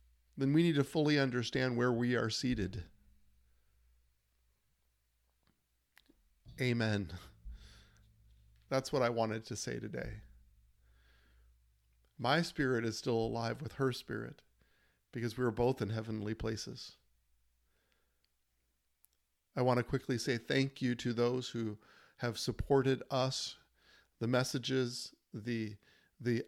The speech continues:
outpouring of finances for Jake and Abby and for our families.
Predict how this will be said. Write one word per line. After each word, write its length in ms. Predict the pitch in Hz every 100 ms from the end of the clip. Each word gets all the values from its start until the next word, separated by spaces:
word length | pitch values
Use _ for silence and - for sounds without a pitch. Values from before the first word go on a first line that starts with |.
| -
outpouring 720 | 139 139 - 147 131 123 123
of 400 | 117 104 104 - _ -
finances 720 | - 127 127 120 117 123 113
for 340 | - 120 110 123
Jake 300 | - 113 110
and 120 | 113
Abby 540 | 117 110 120 110 110 -
and 280 | 113 101 101 - -
for 240 | - 131 113
our 140 | 113
families. 640 | 123 117 113 117 120 -